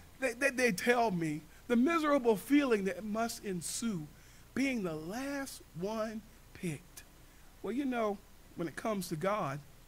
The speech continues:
that's not something that we need to worry about, because God chose us. It doesn't matter if God chose us in the first round or the last round. Doesn't really matter. I got picked. God chose us. Verse eighteen,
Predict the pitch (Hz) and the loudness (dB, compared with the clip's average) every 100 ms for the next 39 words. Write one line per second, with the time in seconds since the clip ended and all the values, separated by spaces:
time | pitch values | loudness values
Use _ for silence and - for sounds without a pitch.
0 | - - - - - 180 202 220 202 180 | -20 -20 -20 -20 -10 -6 -4 -4 -4 -2
1 | 202 185 180 165 220 190 180 180 185 165 | -4 -2 -2 -2 -2 -2 -4 -2 -2 -2
2 | 147 131 127 - - - - - - 202 | -4 -6 -8 -12 -20 -20 -20 -20 -4 2
3 | 220 190 151 - - 247 311 220 - 262 | 2 2 -2 -12 -2 2 2 0 2 2
4 | 254 180 170 127 - - - 160 214 214 | 2 -2 -4 -6 -12 -14 -6 2 4 4
5 | 208 226 233 208 160 214 220 185 240 226 | 4 4 4 0 2 4 4 4 4 4
6 | 202 185 156 247 277 254 302 302 311 294 | 0 -2 -2 2 0 2 0 2 2 0
7 | - 269 262 247 277 302 - 247 202 170 | 2 4 6 4 2 0 -2 -2 -2 -2
8 | 175 330 339 339 349 349 339 339 339 320 | 6 8 8 2 2 2 2 4 8 10
9 | 254 - - 320 339 294 339 359 330 - | 10 6 6 10 10 8 8 8 6 -4
10 | - - - - 208 208 208 180 - 220 | -18 -20 -20 0 2 4 2 -2 0 2
11 | 196 185 160 - - 170 151 143 - - | 2 0 -2 -10 -2 0 0 -2 -10 -16
12 | - - 349 330 - 214 185 - 220 180 | -18 0 4 4 4 2 2 2 4 6
13 | 151 | 4